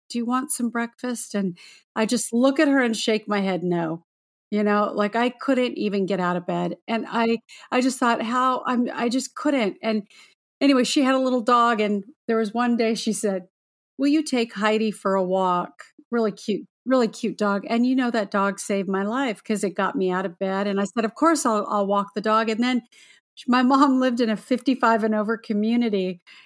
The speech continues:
And wouldn't you know, you know, every day I'd walk that dog and I'd meet all these people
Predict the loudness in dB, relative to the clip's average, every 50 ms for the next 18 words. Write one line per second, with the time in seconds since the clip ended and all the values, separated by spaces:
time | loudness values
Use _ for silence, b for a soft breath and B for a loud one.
0 | B B B _ _ _ _ _ _ _ 0 0 2 2 2 2 2 4 4 2
1 | 2 2 0 2 2 2 2 2 2 2 0 0 0 0 0 0 0 0 0 0
2 | 0 0 2 2 2 2 0 -2 -4 -4 -2 0 2 2 0 0 -2 -2 0 0
3 | 0 0 -2 -2 0 0 0 0 -2 -4 -6 -8 -10 _ _ _ _ _ _ _
4 | _ _ _ _ _ _ _ -4 -2 0 2 2 2 0 0 0 0 2 2 0
5 | -2 -2 -2 0 2 2 2 2 0 0 0 0 -2 0 -2 -4 -6 _ _ _
6 | _ _ _ -2 2 2 2 2 2 0 2 2 2 0 -2 -4 -8